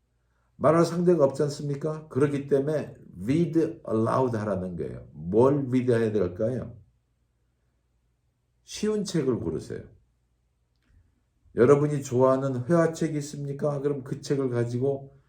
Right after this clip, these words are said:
자꾸 읽으세요. 어떻게? 입에서 중얼거리거나 머리로 읽지 말고요. 소리 내어서 읽으라는 겁니다.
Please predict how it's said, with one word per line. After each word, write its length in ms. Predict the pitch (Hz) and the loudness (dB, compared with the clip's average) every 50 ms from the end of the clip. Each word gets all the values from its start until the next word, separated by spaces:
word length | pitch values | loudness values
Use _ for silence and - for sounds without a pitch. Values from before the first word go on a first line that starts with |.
| _ _ _ _ _ _ _ _ | _ _ _ _ _ _ _ _
자꾸 840 | - - - 147 147 - - - - 190 190 175 - - - - - _ _ - | -16 -10 -8 -8 -8 -8 -12 -2 2 4 4 4 4 0 -6 -14 -20 _ _ -2
읽으세요. 720 | 117 127 143 135 - 123 - - - 62 64 - - - - _ _ _ | 0 0 2 2 2 2 0 0 -2 -6 -6 -8 -12 -18 -20 _ _ _
어떻게? 520 | - 98 98 - - 87 - - - - - - _ _ _ _ _ _ _ _ _ _ _ _ _ _ _ _ _ _ _ _ _ _ _ _ - | -8 -8 -6 -6 -6 -8 -8 -10 -14 -16 -18 -20 _ _ _ _ _ _ _ _ _ _ _ _ _ _ _ _ _ _ _ _ _ _ _ _ -4
입에서 520 | 98 110 127 127 123 127 113 104 123 123 - | 0 2 2 4 4 2 2 2 0 -2 -2
중얼거리거나 1080 | - - - 98 107 113 113 110 110 104 104 104 101 98 101 98 101 101 101 90 76 69 | -4 -6 -2 2 4 4 6 6 6 4 4 4 2 2 0 0 0 -2 -4 -4 -4 -4
머리로 400 | 76 80 95 110 120 120 123 113 | -2 0 2 2 2 4 2 2
읽지 300 | 95 92 - - 113 95 | 2 0 -4 -6 -6 -6
말고요. 440 | 82 73 73 73 82 85 95 - | -4 -6 -6 -4 -4 -4 -4 -4
소리 480 | - - - - - 165 180 175 175 175 | -8 -12 -10 -2 2 4 4 4 4 2
내어서 380 | 170 156 147 139 131 120 123 120 | 2 2 2 2 2 2 0 -2
읽으라는 520 | 90 95 98 95 98 87 85 78 73 73 | -2 -2 -2 0 0 -2 -2 -4 -6 -8
겁니다. 360 | 71 64 58 57 57 57 - | -8 -10 -10 -10 -12 -14 -16